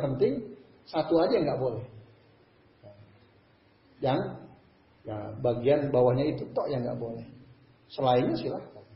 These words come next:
Nah, itu. Jadi Islam itu ringan sebenarnya. Tidak membebani manusia sehingga, apa ya, melawan fitrahnya. Nah, tapi ada kan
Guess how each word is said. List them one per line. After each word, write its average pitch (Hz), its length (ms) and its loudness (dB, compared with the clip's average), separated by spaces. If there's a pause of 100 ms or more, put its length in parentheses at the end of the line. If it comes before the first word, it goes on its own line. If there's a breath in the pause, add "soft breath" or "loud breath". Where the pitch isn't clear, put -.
(240)
Nah, 104 160 -18
itu. 135 260 0
Jadi 127 300 2
Islam 226 500 -2 (240)
itu 175 220 -2
ringan 214 320 4
sebenarnya. 117 560 -4 (260)
Tidak 135 300 2 (880)
membebani 151 560 4
manusia 127 500 2
sehingga, 139 640 0 (560)
apa 127 220 -4 (100)
ya, 117 100 -4 (140)
melawan 143 340 4
fitrahnya. 127 640 -2 (1160)
Nah, 92 320 -18 (1040)
tapi 147 240 2
ada 240 240 6
kan 277 140 4